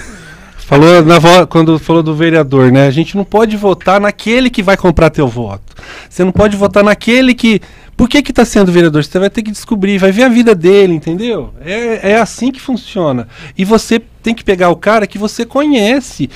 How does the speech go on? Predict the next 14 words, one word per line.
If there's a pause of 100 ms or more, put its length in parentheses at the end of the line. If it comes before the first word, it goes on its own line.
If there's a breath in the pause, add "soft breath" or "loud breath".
O
cara
que
você
vai
chegar
na
Câmara
lá, (220 loud breath)
ou
vai
chegar
na,
na,